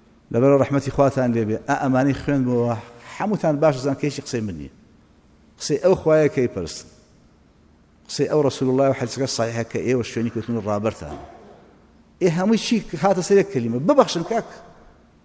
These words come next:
پیاوچاکی وا هەبووە فەرمێ پارەشی نەبوو، یا چوو سەر چێ پیاز ێ بەخشی. ئەی کورە خوا فەرمێتی بێ ببەخشی. حەچێش بە تایبەت میما توحیبون، ئەوەی لە دڵ شیرینە بێ و ببەخشی.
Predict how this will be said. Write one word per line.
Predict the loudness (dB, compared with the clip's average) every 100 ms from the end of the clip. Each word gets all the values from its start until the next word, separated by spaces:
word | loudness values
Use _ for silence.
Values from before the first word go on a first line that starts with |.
| _ _ _ _ _ _ _
پیاوچاکی | 4 4 8 6 6 8
وا | 8 10
هەبووە | 8 6
فەرمێ | 4 4 6
پارەشی | 6 6 4
نەبوو، | 6 6
یا |
چوو | 6 4
سەر | 2 4
چێ | 4
پیاز | 4 2
ێ | -2
بەخشی. | -6 -12 -16 -20 _ _ _ _ -6
ئەی | -4 0
کورە | -2 0
خوا | -2 0
فەرمێتی | -2 0 0
بێ | 0 2
ببەخشی. | -2 -2 -10 -14 -20 _ _ _ _ _ _ _ -8
حەچێش | -4 -2 4 4 2 -10 -20 -20 0 4
بە | 6
تایبەت | 8 8 8
میما | 6 6 6
توحیبون، | 4 2 2 4 4
ئەوەی | 6 6
لە | 6
دڵ | 4 4
شیرینە | 2 4 4
بێ | 6
و | 4
ببەخشی. | 2 -6 -8